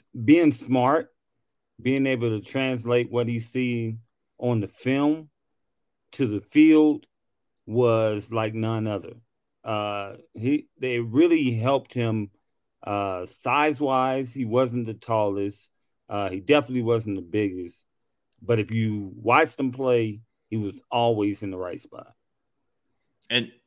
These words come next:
Speaker 2: that was something, like, he, that's just a natural thing, right? I mean, there's, can you coach that? 'Cause you're working with defensive backs now. That's kind of a, a mentorship coaching role that you've started to take on for high school athletes. How, how hard is that for a young player to have that? Is that just something that comes naturally?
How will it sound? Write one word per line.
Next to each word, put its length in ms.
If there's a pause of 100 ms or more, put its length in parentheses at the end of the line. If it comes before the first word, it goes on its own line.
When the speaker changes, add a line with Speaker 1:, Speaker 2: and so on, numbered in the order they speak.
(140)
Speaker 2:
that 260
was 120
something, 600 (480)
like, 180
he, 120
that's 240
just 160
a 40
natural 440
thing, 320
right? 280
I 60
mean, 160
there's, 240 (320)
can 180
you 140
coach 340
that? 180
'Cause 140
you're 100
working 260
with 80
defensive 320
backs 260
now. 200
That's 240
kind 200
of 60
a, 100
a 100
mentorship 640
coaching 340
role 140
that 120
you've 180
started 280
to 120
take 120
on 180
for 100
high 120
school 280
athletes. 420 (680)
How, 400
how 180
hard 360
is 180
that 360 (240)
for 220
a 40
young 220
player 240
to 80
have 300
that? 180
Is 60
that 120
just 180
something 280
that 180
comes 320
naturally? 560